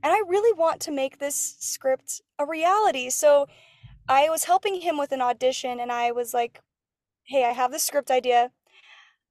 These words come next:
I really wanna do it. What do you think?" And he was like, "Let's do it." And he was able to get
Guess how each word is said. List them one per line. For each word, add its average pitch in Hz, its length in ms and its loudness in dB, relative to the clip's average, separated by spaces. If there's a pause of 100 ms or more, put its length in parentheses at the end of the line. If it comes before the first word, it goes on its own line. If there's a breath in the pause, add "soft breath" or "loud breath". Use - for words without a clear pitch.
(440)
I 262 80 6
really 262 360 2
wanna 269 160 0
do 262 100 -4
it. 247 100 4
What 247 80 2
do 254 40 -4
you 254 100 -8
think?" 233 540 -8
And 247 260 0
he 262 160 -10
was 247 160 -4
like, 240 180 0
"Let's 254 220 0
do 330 120 -6
it." 302 180 2 (100)
And 277 140 -2
he 311 300 -6
was 294 220 0
able 277 280 0
to - 120 -8
get 269 460 -4